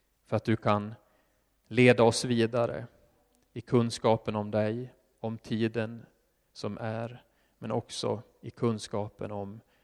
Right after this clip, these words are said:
vad människor behöver som finns runt omkring oss. Jag tackar dig för att du ger oss kraften, att du ger oss möjligheten att vara i rätt tid,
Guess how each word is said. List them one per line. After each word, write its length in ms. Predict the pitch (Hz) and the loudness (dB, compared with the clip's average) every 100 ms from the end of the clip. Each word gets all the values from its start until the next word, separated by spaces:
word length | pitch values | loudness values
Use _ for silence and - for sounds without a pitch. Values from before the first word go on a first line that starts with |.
| - | -4
vad 120 | 110 | 0
människor 440 | 117 113 120 123 | 2 0 0 -2
behöver 500 | 117 110 113 110 110 | -2 0 2 0 0
som 180 | 104 104 | -6 -8
finns 320 | - 107 107 | -8 -8 -6
runt 220 | 98 104 101 | -8 -10 -14
omkring 360 | 98 110 110 | -12 -12 -12
oss. 400 | 113 - - - _ _ _ _ _ _ _ _ _ _ _ _ - | -16 -18 -20 -20 _ _ _ _ _ _ _ _ _ _ _ _ -14
Jag 140 | 101 | 0
tackar 280 | 120 - 123 | 0 2 0
dig 80 | 117 | 2
för 120 | 110 | 0
att 120 | - | 0
du 160 | 135 123 | -4 0
ger 220 | 107 104 | 0 0
oss 160 | 104 | -4
kraften, 640 | - 120 104 - - - 127 _ _ _ _ _ _ | -8 -8 -10 -12 -18 -18 -18 _ _ _ _ _ _
att 180 | - - | -18 -4
du 180 | 120 120 | 2 4
ger 260 | 117 107 104 | 4 4 2
oss 280 | 95 - | -4 -6
möjligheten 1000 | 117 117 110 107 117 110 - - - 104 - _ _ _ _ _ - | -2 0 2 0 0 -2 -4 -14 -12 -14 -20 _ _ _ _ _ -18
att 200 | 101 120 | -6 2
vara 260 | 113 107 | 4 4
i 120 | 107 | 4
rätt 380 | 110 127 - _ | 2 0 0 _
tid, 460 | - 120 76 104 | -8 -8 -8 -14